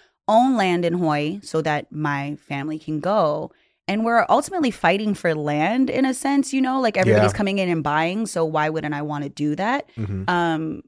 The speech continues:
Speaker 1: but I really gotta be where the money's at. And the goal is to be wherever that is.
Speaker 2: Yeah.
Speaker 1: And hopefully that could be in Hawaii, but I don't see myself just being there.
Speaker 2: H-,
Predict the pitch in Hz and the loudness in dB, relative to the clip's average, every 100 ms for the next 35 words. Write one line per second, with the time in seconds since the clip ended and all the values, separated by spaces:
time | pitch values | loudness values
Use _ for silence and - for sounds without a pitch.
0 | _ 175 202 - 185 196 180 160 156 151 | _ 0 2 2 0 0 0 -2 -2 -4
1 | 156 139 151 156 151 147 147 - - 156 | -6 -6 -6 -6 -6 -8 -10 -14 -8 -4
2 | 156 160 175 151 170 - - 208 - _ | -2 0 0 0 -2 -2 -4 -6 -8 _
3 | 185 190 214 202 196 202 208 208 196 180 | -2 -2 2 4 4 4 2 2 2 2
4 | 170 180 269 294 277 135 120 101 165 180 | 0 2 0 -2 2 4 6 4 0 2
5 | 190 196 175 165 156 - 151 180 202 208 | 2 2 0 -2 -4 -6 -6 -4 -4 -2
6 | 208 214 185 165 175 180 175 165 160 - | 0 0 2 2 0 -2 -4 -4 -4 -8
7 | - 160 151 - 160 135 151 101 90 87 | -4 -4 -4 -8 -8 -6 -6 -6 -8 -6
8 | - | -4